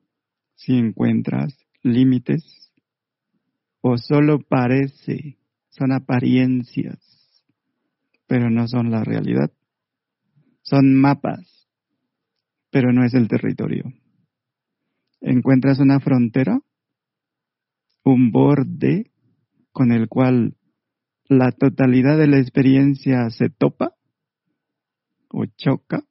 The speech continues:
con ese borde? O algún borde de un acantilado, de un precipicio por el que la totalidad tiene que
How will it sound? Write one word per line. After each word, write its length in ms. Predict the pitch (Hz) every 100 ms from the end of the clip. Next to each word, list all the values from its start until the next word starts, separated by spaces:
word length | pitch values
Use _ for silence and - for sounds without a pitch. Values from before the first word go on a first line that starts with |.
| _ _
con 160 | - 120
ese 160 | 123 135
borde? 420 | 127 - - 285 _ _ _ _ _ _ _ _ _ _ _ _ _ -
O 80 | 139
algún 460 | 139 135 160 156
borde 480 | 135 147 156 135 147
de 120 | 139
un 400 | 135 143 151 151
acantilado, 1000 | 143 131 - 127 117 110 113 120 135 131
de 100 | 120
un 100 | 139
precipicio 1000 | 135 127 127 120 135 139 - 123 - - _ _ _
por 140 | - 117
el 160 | 117
que 120 | 110 117
la 160 | 113
totalidad 640 | 113 113 117 113 127 139 127 _ _ _ _ _ _
tiene 400 | 127 123 127 110
que 420 | 131 131 139 143